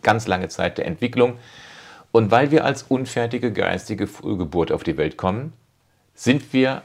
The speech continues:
auf den Schutz und die unbedingte Liebe beider Eltern angewiesen. Wenn du das nochmal vergegenwärtigst, ein Kind kommt zur Welt, die ersten Blicke, die ersten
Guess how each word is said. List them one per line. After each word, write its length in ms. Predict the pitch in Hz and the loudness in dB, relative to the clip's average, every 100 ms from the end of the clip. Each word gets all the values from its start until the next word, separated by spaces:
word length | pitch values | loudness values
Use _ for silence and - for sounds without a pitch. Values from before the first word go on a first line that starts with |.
| - | 0
auf 180 | 98 | 0
den 160 | - 73 | 0 -6
Schutz 400 | - - 165 - | 0 0 0 -4
und 220 | - 92 | -6 -6
die 160 | 82 - _ | -6 -10 _
unbedingte 1000 | 147 196 180 147 - - 110 131 127 117 | 4 4 2 -2 -4 -2 -2 -2 -4 -2
Liebe 640 | 85 78 82 82 101 107 - _ | -2 -2 -4 0 -2 -2 -10 _
beider 480 | - 71 76 90 - | 2 2 2 0 -2
Eltern 540 | 120 110 - 73 76 - _ | -8 -12 -10 -10 -10 -18 _
angewiesen. 680 | 123 65 123 120 - - - - _ _ _ _ - _ - _ _ _ _ _ _ _ - | -8 -6 -10 -14 -14 -16 -20 -20 _ _ _ _ -20 _ -20 _ _ _ _ _ _ _ 2
Wenn 140 | 107 | 4
du 60 | 123 | 6
das 140 | 135 | 4
nochmal 180 | 127 117 | 2 4
vergegenwärtigst, 920 | 117 107 104 98 90 101 110 131 - | 4 4 0 -2 4 6 6 -2 -4
ein 120 | 90 | -6
Kind 220 | 90 120 117 | -4 -4 0
kommt 180 | 107 | 0
zur 140 | 98 80 | 0 2
Welt, 340 | 80 123 - - _ _ _ _ _ _ _ _ _ _ | 2 2 -4 -18 _ _ _ _ _ _ _ _ _ _
die 160 | - - | -10 -2
ersten 480 | 107 139 - 131 104 | -2 -2 -4 -6 -2
Blicke, 400 | 101 110 - - - _ | 0 0 -2 -4 -10 _
die 140 | - 90 | -6 0
ersten 580 | 90 101 - 92 85 | 2 0 -2 -4 -4